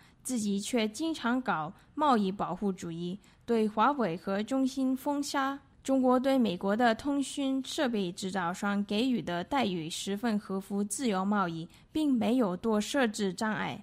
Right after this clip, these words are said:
事实上，近年来，苹果、摩托罗拉、I B M、微软等美国I T企业的发展，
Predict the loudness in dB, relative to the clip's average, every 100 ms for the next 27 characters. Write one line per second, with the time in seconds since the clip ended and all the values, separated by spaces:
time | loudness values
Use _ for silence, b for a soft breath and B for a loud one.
0 | _ -2 0 0 0 2 2 0 B B
1 | -6 0 4 4 4 4 2 0 0 0
2 | 2 2 4 2 0 0 0 2 0 0
3 | 0 -2 -2 0 0 0 0 2 0 0
4 | 0 2 0 -2 -6 -6 -4 -4 -2 0
5 | 0 0 -2 -2 -4 -4 -8 -6 -2 -2
6 | 0 -2 -2 0 2 2 -2 -6